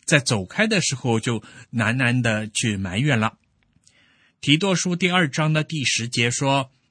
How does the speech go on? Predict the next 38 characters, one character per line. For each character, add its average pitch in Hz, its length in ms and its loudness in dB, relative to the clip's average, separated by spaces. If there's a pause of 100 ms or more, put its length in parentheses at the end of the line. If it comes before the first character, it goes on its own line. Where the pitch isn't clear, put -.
(180)
：“不 254 160 0
可 104 300 -4
私 - 400 -4
拿 123 240 2
东 139 260 0
西。” 120 220 -2 (240)
啊， 110 140 -8
这 120 140 -4
是 107 200 -6
诈 101 240 -6
骗。 - 300 -4 (1200)
提 - 160 0
多 190 160 0
书 185 220 0
第 190 160 -2
二 180 240 2
章 151 300 0
的 117 240 -2
第 143 280 -2
十 127 280 -2
到 143 200 4
十 123 240 -2
二 156 200 4
节 107 180 -4
说 139 340 -2 (840)
：“要 190 220 4
显 107 360 0
为 123 160 2
忠 226 320 0
诚”， 113 360 -2 (520)
就 185 100 2
是 156 220 2
指 110 360 -2
仆 139 320 -4
人 156 200 2
要 127 180 -2
忠 175 260 0
诚 110 260 -4